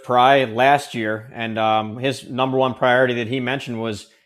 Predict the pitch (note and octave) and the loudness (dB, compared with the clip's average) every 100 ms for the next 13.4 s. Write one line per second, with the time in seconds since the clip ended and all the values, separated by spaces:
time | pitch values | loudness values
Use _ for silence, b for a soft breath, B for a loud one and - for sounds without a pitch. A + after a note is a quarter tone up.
0 | _ C3+ C#3 C3+ B2 C3+ B2+ B2+ A2 A#2 | _ 0 0 0 0 2 4 4 2 -2
1 | B2 C3+ A2 G2+ G#2 G2+ A2 A2+ A2+ B2 | -4 -2 -4 -4 -8 -6 -4 -4 -4 -4
2 | D3 C3+ C#3+ C3+ C3+ C3 B2 A#2+ A#2 B2+ | -4 -4 -4 -4 -4 -4 -4 -2 -2 -2
3 | B2 B2 A#2+ A#2+ b b - B2 B2 A#2 | 0 -2 -2 -6 b b -6 -4 -2 -4
4 | B2+ C3 - C3+ B2 A2 - D#3 C#3+ B2 | -4 -6 -4 0 0 -2 -4 -2 -2 0
5 | A2+ A#2 b b b F#3 F#3+ - D#3 D3+ | 0 -2 b b b -2 0 4 4 4
6 | C3+ C3+ B2 B2+ B2 D3 C#3+ B2 - C#3 | 4 4 6 4 2 0 -2 -2 -2 -4
7 | A#2+ - C#3 A#2+ C3 D#3+ C3+ G#2 - b | -2 0 0 0 0 0 0 -4 -16 b
8 | b - A#2 B2+ E3 D3 C3+ B2+ A2+ A2 | b -8 0 2 2 -2 0 0 -2 -8
9 | - D3 C3+ - D3 B2 - C3 C#3 C3 | -2 0 0 -2 -4 -2 0 0 0 0
10 | A#2 A#2 - B2+ A#2+ - C3+ C3 - B2+ | 0 -2 -6 -4 -4 -4 -2 -2 0 0
11 | A#2 - C#3 - D3 B2 A2 G2+ C#3 B2 | 0 -2 -6 -2 0 0 -2 -4 -4 -4
12 | G2+ C3 C#3 A2+ C#3+ C3+ B2+ A2+ A2+ - | -4 -4 -2 0 0 0 -2 -4 -8 -4
13 | C#3 C3 A2+ | 0 2 0